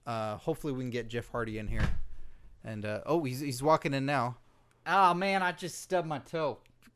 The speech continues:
Speaker 1: Well, ha-, Jeff Hardy, everybody. Jeff Hardy's here to, uh, fill in Anil Sanger on the past three months in wrestling. What has happened for our, our, uh, birthday listener?
Speaker 2: Yeah, let me break it down for you, Scott Narver, Steve Sears. Uh,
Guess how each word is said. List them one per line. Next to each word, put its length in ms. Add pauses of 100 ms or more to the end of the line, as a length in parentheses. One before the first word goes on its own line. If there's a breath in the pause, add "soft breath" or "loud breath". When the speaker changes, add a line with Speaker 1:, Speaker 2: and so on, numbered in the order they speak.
(240)
Speaker 1:
Well, 240
ha-, 160 (200)
Jeff 220
Hardy, 260
everybody. 340
Jeff 180
Hardy's 260
here 240
to, 300
uh, 260
fill 300
in 160
Anil 360
Sanger 400
on 220
the 80
past 560 (240 soft breath)
three 240
months 300
in 100
wrestling. 480 (220 loud breath)
What 260
has 140
happened 480 (200 soft breath)
for 360
our, 260
our, 360
uh, 280 (380)
birthday 400
listener? 480
Speaker 2:
Yeah, 220
let 140
me 100
break 240
it 60
down 220
for 160
you, 60
Scott 260
Narver, 260
Steve 280
Sears. 400
Uh, 420